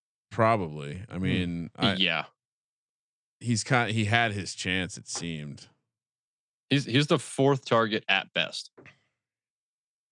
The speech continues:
Speaker 1: Add another Bengal to my team. Finish the tight end position with Irv Smith. <laughs>
Speaker 3: Though the Vikings did throw the most in the red zone, which was an, an interesting fact I learned.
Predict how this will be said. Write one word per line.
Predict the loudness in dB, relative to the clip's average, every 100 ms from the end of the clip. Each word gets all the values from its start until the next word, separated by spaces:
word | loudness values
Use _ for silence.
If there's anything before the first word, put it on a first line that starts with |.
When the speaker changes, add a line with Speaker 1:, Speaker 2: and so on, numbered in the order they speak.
| _ -12
Speaker 1:
Add | -8
another | -6 -6 -8
Bengal | -8 -8 -6 -6 -8
to | -8
my | -6 -8
team. | -8 -8 -6 -6 -10 -14 -20 _ _
Finish | -10 -8 -8
the | -12
tight | -8 -6 -4
end | -6 -6
position | -6 -6 -6 -6 -6 -6
with | -8 -8
Irv | -8 -8
Smith. | -8 -2 0 0 -2 -14 _ -10
<laughs> | -10 _ -12 -10 -12 -14 _ _ _ _ _ _ _ _ _ _ _ _
Speaker 3:
Though | 2
the | 4
Vikings | 4 4 4 4 4
did | 2 2 2
throw | -6 2 4 4
the | 2
most | 0 0 -2 -6 -2
in | 0
the | 0
red | 0 -2 -2
zone, | -4 -2 -6 _ _
which | -6 -2
was | -4 -2
an, | -2 0
an | 0 0
interesting | -2 -4 -4 -4 -2
fact | 0 0 0
I | -4
learned. | -2 -4 -6